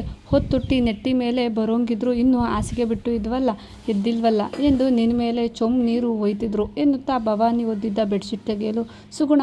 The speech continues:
ಕಲಶದ ತಟ್ಟೆ ಹಿಡಿದು ಒಳಗೆ ಬಂದಿದ್ದರು. ಅಲ್ಲಿನ ಚಿತ್ರಣ ನೋಡಿ ಸಿಗುದ ಕೈಲಿದ್ದ ಕಲಶ ಜಾರಿ ನೆಲ ಮುಟ್ಟಿತ್ತು. ಧರಣಿ ಬಿಟ್ಟ ಕಣ್ಣು ಬಿಟ್ಟಂತೆ ಹಾಸಿಗೆಯನ್ನು ನೋಡುತ್ತಿದ್ದಳು.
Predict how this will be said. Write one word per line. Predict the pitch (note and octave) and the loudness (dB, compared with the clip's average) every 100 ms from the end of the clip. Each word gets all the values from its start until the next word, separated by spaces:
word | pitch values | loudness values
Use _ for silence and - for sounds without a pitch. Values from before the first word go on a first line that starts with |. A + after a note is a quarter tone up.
| C4 | 2
ಕಲಶದ | A3+ G#3+ A3+ A3 | -2 -2 -4 -4
ತಟ್ಟೆ | G#3+ G3+ | -6 -4
ಹಿಡಿದು | G#3+ G#3 A3+ | -4 -2 -2
ಒಳಗೆ | G3+ G3 G3 | 0 2 2
ಬಂದಿದ್ದರು. | G3 F#3+ F#3 G3+ - | 2 0 0 -4 -2
ಅಲ್ಲಿನ | C#4+ D4 B3+ | 0 2 2
ಚಿತ್ರಣ | B3 A3 G#3 A3+ A#3 | 0 -2 0 0 0
ನೋಡಿ | A#3 A#3+ | -2 -2
ಸಿಗುದ | A3+ D4 D#4 C#4 | -2 0 0 0
ಕೈಲಿದ್ದ | C4 A#3 A3+ G3+ A3 | 0 0 0 -2 -4
ಕಲಶ | G#3 G3+ A#3+ A3 | -2 -2 0 0
ಜಾರಿ | G#3+ G#3+ | 0 -2
ನೆಲ | G#3+ G3 G3 | -2 0 0
ಮುಟ್ಟಿತ್ತು. | G3+ - G3 - - - - - | -2 -6 -10 -10 -14 -16 -20 -4
ಧರಣಿ | G3+ G3+ A3 A3 | 0 0 0 0
ಬಿಟ್ಟ | G#3+ A3+ | -2 -4
ಕಣ್ಣು | B3+ A#3 A3+ | -2 0 0
ಬಿಟ್ಟಂತೆ | G3+ G#3 G#3 G#3+ | -2 -4 -4 -2
ಹಾಸಿಗೆಯನ್ನು | G3+ G3 G#3 G#3+ G#3+ | -2 -2 -4 -4 -4
ನೋಡುತ್ತಿದ್ದಳು. | G#3+ G3+ G3 G3+ G3 G3+ | -2 -2 -2 -2 -2 -4